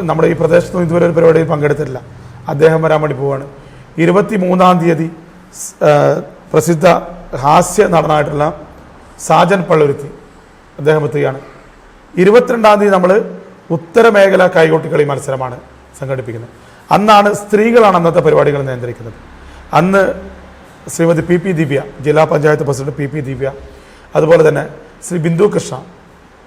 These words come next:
അതുപോലെ നമ്മളിപ്പോൾ പി ടി ഉഷേനും ആ പരിപാടിയിൽ പങ്കെടുപ്പിക്കാൻ വേണ്ടി നമ്മൾ ശ്രമിക്കുന്നുണ്ട്.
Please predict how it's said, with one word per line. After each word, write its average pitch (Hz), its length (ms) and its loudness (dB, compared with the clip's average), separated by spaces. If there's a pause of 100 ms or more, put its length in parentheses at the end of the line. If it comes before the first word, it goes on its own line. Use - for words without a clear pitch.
അതുപോലെ 175 260 2
നമ്മളിപ്പോൾ 175 340 2
പി 180 160 0
ടി 196 140 -2
ഉഷേനും 170 360 2
ആ - 100 4
പരിപാടിയിൽ 147 340 0
പങ്കെടുപ്പിക്കാൻ 139 680 -6
വേണ്ടി 127 180 -8
നമ്മൾ 123 180 -10
ശ്രമിക്കുന്നുണ്ട്. 117 480 -12